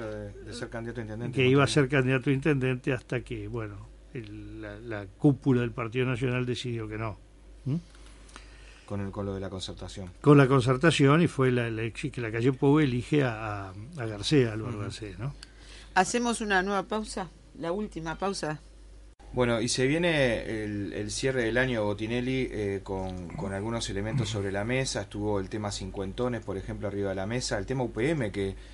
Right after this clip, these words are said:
Speaker 1: no hace mucho se firmó el, el acuerdo,
Speaker 2: Sí.
Speaker 1: hace un mes más o menos, y ahora se vuelve a decir que están muy lejos las,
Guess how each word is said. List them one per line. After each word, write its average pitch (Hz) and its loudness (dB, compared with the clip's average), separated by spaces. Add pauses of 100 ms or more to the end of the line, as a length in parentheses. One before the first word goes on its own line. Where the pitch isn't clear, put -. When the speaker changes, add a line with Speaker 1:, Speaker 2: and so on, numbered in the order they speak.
(220)
Speaker 1:
no 120 2
hace 143 2
mucho 117 -2
se 98 -8
firmó 110 -4
el, 92 -6
el 92 -8
acuerdo, 131 2
Speaker 2:
Sí. - -4
Speaker 1:
hace 98 -8
un 98 -6
mes 127 -2
más 95 -8
o 98 -6
menos, 113 -4 (480)
y 104 0
ahora 110 4
se 101 -2
vuelve 110 0
a 101 4
decir 98 -2
que 107 -4
están 101 -4
muy 101 -2
lejos 104 -2
las, 92 -6